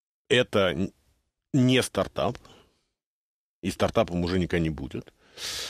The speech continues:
Э, может быть, у него появятся какие-то, э, элементы развития, похожие на стартапные, но, м, когда крупный ин-, инвестиционный фонд осуществляет фактически сделку по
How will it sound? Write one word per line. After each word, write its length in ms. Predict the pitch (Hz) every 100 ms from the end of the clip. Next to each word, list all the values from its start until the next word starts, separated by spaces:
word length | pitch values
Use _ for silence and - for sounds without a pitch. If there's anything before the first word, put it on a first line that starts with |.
| - _
Э, 800 | 101 95 90 90 90 90 87 87
может 880 | 80 65 64 53 62 65 80 107 104
быть, 160 | 95 92
у 20 |
него 180 | 90 95
появятся 480 | 95 92 87 82
какие-то, 720 | - 78 - 87 - 80 67 -
э, 200 | - -
элементы 440 | - 90 90 82 85
развития, 460 | 95 135 196 -
похожие 500 | - 82 - 85 78
на 120 | 57 -
стартапные, 640 | - - - 65 - -
но, 480 | 67 73 78 73 65 - _ _ - -
м, 440 | 92 85 85 71
когда 480 | - 98 92 113 104 - _ -
крупный 480 | - 110 - 87
ин-, 180 | 85 85 -
инвестиционный 640 | - 92 92 - 101 87
фонд 420 | 82 - 87 73 65
осуществляет 580 | - 78 - 87 80
фактически 560 | - 78 - 82 - 78
сделку 480 | 73 80 82 76 -
по 360 | - 80 71